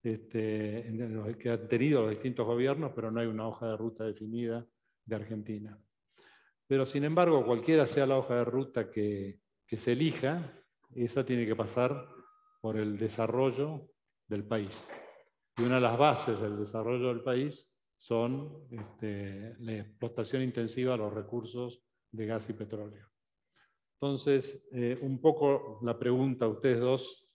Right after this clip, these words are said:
sería, eh, ¿cómo primero verían que se inserta en el contexto internacional una hoja de ruta de Argentina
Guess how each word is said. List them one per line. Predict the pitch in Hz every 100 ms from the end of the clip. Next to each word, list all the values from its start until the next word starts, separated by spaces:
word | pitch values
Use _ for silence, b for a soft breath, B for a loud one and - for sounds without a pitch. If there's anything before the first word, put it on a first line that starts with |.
| _ _ _ _ _ _ _
sería, | - 107 110 117 113 107 107 - - _ _
eh, | 123 113 110 - -
¿cómo | - 151 151 147 147 147 - _ _ _
primero | 117 131 135 123
verían | 127 127 151 131 110 101 101 104 - _ _ -
que | 113
se | -
inserta | 113 107 135 135 135 - 131 131
en | 120 110
el | 107 101
contexto | 117 110 139 131 123
internacional | 110 113 110 110 117 123 135 147 - B B B B B -
una | 123 113 110 110 - - _ _
hoja | 139 127 127
de |
ruta | 123 127 127
de | 117
Argentina | - 113 131 135 143 -